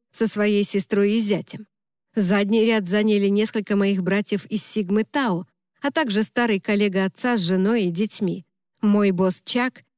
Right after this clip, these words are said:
и его девушка этой недели, дедушки и бабушки Америки с обеих сторон,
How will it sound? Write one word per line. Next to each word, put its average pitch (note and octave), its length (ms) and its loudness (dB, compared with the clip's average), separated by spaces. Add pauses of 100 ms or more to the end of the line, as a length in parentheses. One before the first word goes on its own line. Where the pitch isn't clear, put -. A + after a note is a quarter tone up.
(120)
и B3 80 0
его A#3+ 220 2
девушка G3+ 520 0
этой F#3 220 0
недели, G3 560 -2 (440)
дедушки G#3+ 600 0
и G3+ 80 2
бабушки G3+ 460 0
Америки G3 540 0
с - 100 -2
обеих F3 340 0
сторон, F#3+ 480 -4